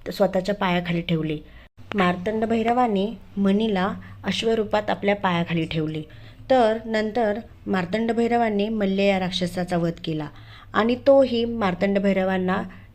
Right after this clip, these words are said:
शरण आला. त्यानेही देवाला शरण येऊन वर मागितला की, "तुमच्या नावापुढे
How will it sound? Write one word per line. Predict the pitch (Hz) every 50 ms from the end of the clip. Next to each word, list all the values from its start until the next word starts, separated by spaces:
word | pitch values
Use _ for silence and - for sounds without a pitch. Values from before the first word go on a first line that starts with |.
| - - - - - - - -
शरण | - - 190 180 175 175
आला. | 170 156 156 151 147 147 - - - - - - -
त्यानेही | 190 185 180 196 208 202 190 180 185 196 220
देवाला | 208 196 196 180 180 175 185 196 196 202 226 - - - - - - - - - - - - - - -
शरण | - - 196 190 202 214 214
येऊन | 196 185 185 202 220 220 208
वर | 214 214 208
मागितला | 208 190 170 156 156 151 - 156 147 147 - - - - - - - - - - - - -
की, | - 247 233 214 214 233 226 - -
"तुमच्या | 254 220 208 202 247 247
नावापुढे | 240 240 220 202 202 208 202 208 202 196 190 214 254